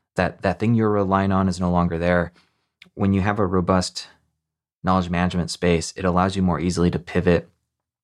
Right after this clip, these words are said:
and provide you options to jump into some other area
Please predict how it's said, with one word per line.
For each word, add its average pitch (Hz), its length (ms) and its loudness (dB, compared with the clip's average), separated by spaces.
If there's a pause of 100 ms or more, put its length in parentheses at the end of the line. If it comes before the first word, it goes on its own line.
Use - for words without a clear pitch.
(160)
and 101 80 -2
provide 95 320 0
you 92 80 -2
options 85 460 -2
to 82 80 -8
jump 85 280 -2
into 87 220 0
some 85 220 -2
other 92 260 0
area 117 460 0